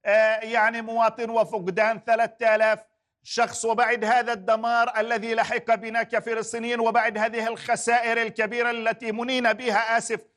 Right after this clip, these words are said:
يعني، وأقصد هنا الشهداء، يعني، هل المقاومة ستذعن بعد أربعين يوم من هذه الحرب العدوانية؟ أنا أعتقد بأنه سيضاف إلى الفشل الأول فشلا آخر، وسيكون هناك،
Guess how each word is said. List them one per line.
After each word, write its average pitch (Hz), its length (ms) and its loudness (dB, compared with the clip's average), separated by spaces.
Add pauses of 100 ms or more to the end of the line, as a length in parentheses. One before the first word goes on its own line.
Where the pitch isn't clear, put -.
(260)
يعني، 208 280 2
وأقصد 220 460 0
هنا 226 220 0
الشهداء، 208 720 2 (260)
يعني، 233 240 -2
هل 302 240 2
المقاومة 247 800 0
ستذعن 233 760 -2
بعد 226 300 0
أربعين 226 640 0
يوم 233 380 0 (300)
من 240 460 -4
هذه 220 500 0
الحرب 233 480 -2
العدوانية؟ 226 800 0
أنا 320 280 -2
أعتقد 254 640 0
بأنه 240 540 -2
سيضاف 233 680 0
إلى 220 200 -2
الفشل 214 500 -2
الأول 214 520 2 (360)
فشلا 240 680 2
آخر، 226 260 0
وسيكون 220 600 -2
هناك، 226 600 0